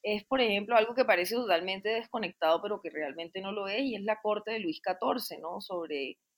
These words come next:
cómo la moda, la vestimenta, sirvió, sirvió en ese contexto puntualmente para generar toda una serie de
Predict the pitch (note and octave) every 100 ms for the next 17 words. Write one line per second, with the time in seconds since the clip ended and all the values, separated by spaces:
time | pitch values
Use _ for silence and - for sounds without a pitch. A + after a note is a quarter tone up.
0 | _ _ _ _ _ A#3+ A#3+ A#3+ A#3+ A#3+
1 | A#3+ - G#3 G3 F#3 F#3+ G#3+ A#3 A3 G3+
2 | F#3 E3+ E3 - E3+ D#3+ G#3 A#3+ A#3 -
3 | G3 F3+ G3+ - A#3 G3+ G#3 G#3+ - -
4 | - B3 G#3+ A#3 B3 C#4 C#4 C#4 C#4+ C#4
5 | - G3+ - A#3+ A#3 F#3 F3+ G3 G3+ G#3
6 | A3+ A3 G#3 E3+ E3 E3+ F3 G3+ G#3 G#3+
7 | A#3 A#3